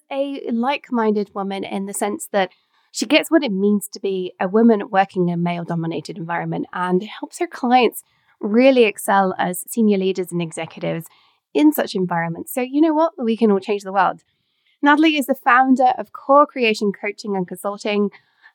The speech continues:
and she is working as a professional development company headquartered in California, just outside L A, although she serves clients around the U S and abroad, just like me. <laughs>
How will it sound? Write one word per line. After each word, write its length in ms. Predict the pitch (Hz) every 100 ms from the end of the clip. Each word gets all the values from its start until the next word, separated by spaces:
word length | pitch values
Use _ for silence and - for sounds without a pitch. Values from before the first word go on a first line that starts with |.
| _
and 280 | 208 226 220
she 300 | - 285 269
is 360 | - 220 214 208
working 600 | 202 226 254 302 294 285
as 180 | - 190
a 60 | 202
professional 480 | - - 269 349 277
development 480 | 226 202 190 190
company 520 | - 196 185 196 185 180
headquartered 680 | 196 214 202 190 175 180 175
in 180 | 185 175
California, 640 | - 165 170 180 180 175
just 160 | - -
outside 380 | 277 - 185 180
L 160 | 170
A, 220 | 170 170 180 _ _ _ _ _ -
although 240 | 226 220
she 160 | 208 202
serves 280 | - 214 208
clients 320 | - 190 - -
around 320 | 190 254 233
the 80 | 175
U 160 | 165
S 200 | 165 175 _ -
and 140 | 165
abroad, 460 | 165 202 190 - -
just 240 | 339 -
like 220 | 359 349
me. 240 | 262 254 - - - -
<laughs> 200 | 185